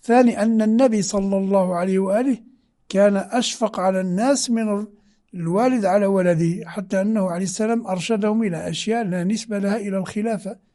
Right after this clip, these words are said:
بعده، كما أرشدهم في قضاء الحاجة إلى أمور كثيرة مندوبة وغيرها من الواقع. وكان عليه السلام إذا سافر عن ال-، عن المدينة يومًا أو يومين، استخلف فيها من يقوم بأمر المسلمين.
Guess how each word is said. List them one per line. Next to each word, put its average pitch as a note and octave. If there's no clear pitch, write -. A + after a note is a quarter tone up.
بعده، E3+
كما G3+
أرشدهم G3+
في G3+
قضاء G3+
الحاجة G#3
إلى F3+
أمور G#3
كثيرة G#3+
مندوبة F3+
وغيرها A3
من F#3+
الواقع. D#3
وكان G3+
عليه F#3
السلام G3+
إذا F3+
سافر F#3+
عن E3+
ال-، E3+
عن E3+
المدينة F3
يومًا F#3+
أو F3
يومين، F3
استخلف G#3+
فيها G#3+
من F3+
يقوم A3
بأمر B3
المسلمين. B3+